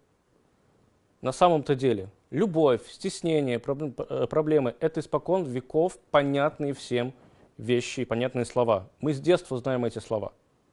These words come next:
Мы знаем, что такое страх, мы знаем, что такое, э, проблемные, опять, как я сказал, да, проблемы там с учебой. Мы знаем, что это такое. Так зачем же мы используем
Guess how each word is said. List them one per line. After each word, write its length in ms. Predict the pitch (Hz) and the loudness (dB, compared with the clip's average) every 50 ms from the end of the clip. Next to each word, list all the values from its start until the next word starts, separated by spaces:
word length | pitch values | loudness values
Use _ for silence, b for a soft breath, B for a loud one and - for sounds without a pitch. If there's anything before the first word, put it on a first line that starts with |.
| _ _ | _ _
Мы 160 | 123 151 160 | 0 2 2
знаем, 220 | 143 151 160 175 | 4 4 2 2
что 120 | - - 156 | 0 -2 -4
такое 280 | 156 151 - 151 147 | -4 0 2 2 0
страх, 360 | 123 - - 117 107 95 - - | 0 0 -4 -4 -4 -4 -6 -6
мы 100 | 107 113 | -6 -4
знаем, 180 | 117 143 151 | -2 -4 -2
что 120 | - - 135 | -2 -4 -4
такое, 420 | 147 131 - 139 135 131 131 127 B B B B B B B | -4 -4 -2 2 4 4 2 2 B B B B B B B
э, 840 | - - 123 123 123 123 120 120 120 120 120 117 117 117 120 117 110 - | 2 4 6 6 6 6 6 6 4 4 4 4 4 2 2 0 0 2
проблемные, 540 | - 131 120 127 135 131 127 127 120 113 107 | 2 2 4 4 2 2 2 2 0 -2 -2
опять, 300 | - - 113 101 - - | -2 -4 -4 -4 -4 -12
как 200 | - 107 - - | -12 -12 -12 -12
я 60 | 104 | -10
сказал, 280 | - - 101 104 104 | -8 -8 -6 -6 -2
да, 120 | 104 120 131 | 0 0 0
проблемы 440 | - 127 117 113 127 139 139 123 117 | 0 0 -2 0 2 0 0 0 -2
там 160 | - 113 104 | -4 -6 -10
с 80 | - | -10
учебой. 340 | - 113 - 120 110 107 104 | -14 -4 -2 -2 0 0 0
Мы 140 | 113 151 180 | 0 0 -2
знаем, 320 | 165 170 190 202 202 175 | -2 0 -2 0 0 -2
что 160 | 143 - - 123 | -4 -4 -6 -4
это 100 | 110 110 | -4 -6
такое. 320 | - 107 - - - - - _ b b b b b b b b _ | -8 -10 -12 -12 -16 -16 -16 _ b b b b b b b b _
Так 120 | 127 117 | -6 -4
зачем 380 | 110 131 127 - - 185 202 165 | -2 -4 -4 0 2 2 2 2
же 120 | 135 135 | 0 0
мы 140 | 139 160 180 | 2 2 2
используем 640 | 147 - - - 170 208 208 170 151 160 147 143 | 0 0 0 2 4 4 4 4 4 2 2 2